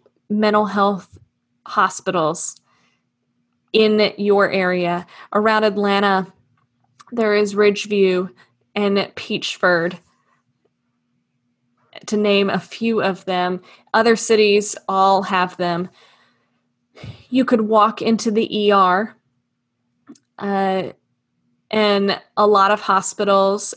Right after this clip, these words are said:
uh, any hospital can triage a mental health emergency. Some hospitals have, uh, longer-term mental health support services, but oftentimes they'll get you connected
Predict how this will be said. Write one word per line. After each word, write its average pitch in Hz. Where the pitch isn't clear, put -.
uh, 190
any 269
hospital 220
can 196
triage 202
a 220
mental 220
health 226
emergency. 240
Some 226
hospitals 185
have, 185
uh, 180
longer-term 185
mental 180
health 170
support 175
services, 175
but -
oftentimes 190
they'll 180
get -
you 180
connected 180